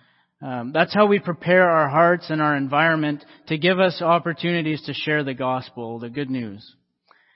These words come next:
Uh, but just because we have an opportunity to do it doesn't mean that we're going to be effective at it. Paul didn't just go to the people in,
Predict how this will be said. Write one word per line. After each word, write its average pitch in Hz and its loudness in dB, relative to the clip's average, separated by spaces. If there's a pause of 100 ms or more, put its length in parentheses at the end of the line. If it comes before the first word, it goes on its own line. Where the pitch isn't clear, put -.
(220)
Uh, 135 -6
but 156 -4
just 214 -2
because 202 0
we 170 -2
have 175 4
an 175 0
opportunity 170 0
to 156 -2
do 175 0
it 165 -2
doesn't 180 -2
mean 185 0
that 165 0
we're 165 -2
going 170 -2
to 160 -2
be 143 -4
effective 151 -4
at 110 -6
it. 107 -14 (720)
Paul 214 4
didn't 208 4
just 190 -2
go 185 4
to - -10
the 147 -4
people 156 -4
in, 156 -6